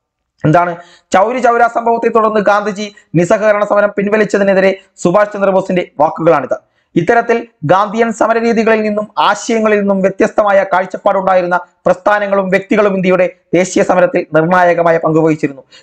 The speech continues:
ഇന്ത്യയുടെ സ്വാതന്ത്ര്യം തന്നെയായിരുന്നു അവരുടെ ലക്ഷ്യം, അവരുടെ ലക്ഷ്യം.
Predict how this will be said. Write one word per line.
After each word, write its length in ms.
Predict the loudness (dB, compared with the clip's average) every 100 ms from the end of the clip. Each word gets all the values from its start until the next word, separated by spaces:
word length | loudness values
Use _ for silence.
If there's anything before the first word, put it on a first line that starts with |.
| 0
ഇന്ത്യയുടെ 400 | 2 4 2 -2
സ്വാതന്ത്ര്യം 540 | 0 0 0 -2 -2
തന്നെയായിരുന്നു 500 | 0 2 2 0 0 0
അവരുടെ 340 | 2 2 0 -4 _ -2
ലക്ഷ്യം, 360 | -2 -2 -4 -6 _ _
അവരുടെ 300 | 0 0 -2 -6 _
ലക്ഷ്യം. 320 | -4 -4 -8